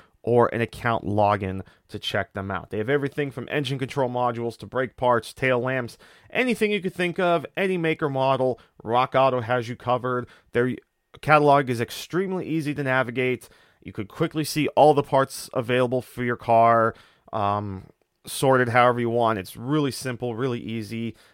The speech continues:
and their prices are always reliably low. And rock auto dot com prices are always the same for both professionals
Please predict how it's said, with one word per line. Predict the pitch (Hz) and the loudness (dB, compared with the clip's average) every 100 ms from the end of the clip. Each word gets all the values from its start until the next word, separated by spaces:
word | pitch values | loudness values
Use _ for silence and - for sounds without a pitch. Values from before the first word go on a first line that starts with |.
| _ | _
and | 104 120 | -4 -2
their | 123 | -2
prices | - 175 170 156 | 2 0 0 -4
are | 135 - | -6 -2
always | 143 180 175 143 - | 2 4 2 -2 -4
reliably | 120 120 110 107 113 | 0 2 2 0 -4
low. | 110 110 110 110 - _ _ _ _ _ - _ | 0 2 2 -2 -10 _ _ _ _ _ -20 _
And | 104 101 | -12 -2
rock | 117 123 | 0 4
auto | 120 117 | 4 4
dot | 113 107 | 2 0
com | - 117 | 0 -2
prices | 107 113 110 107 | 0 -2 -2 -6
are | 98 | -2
always | 110 123 120 110 | 2 2 2 -2
the | |
same | 110 117 113 | -8 -8 -8
for | 107 104 | -8 -6
both | 101 92 | -6 -6
professionals | 101 - 107 - 131 120 117 | -12 -4 -4 -2 -4 -4 -4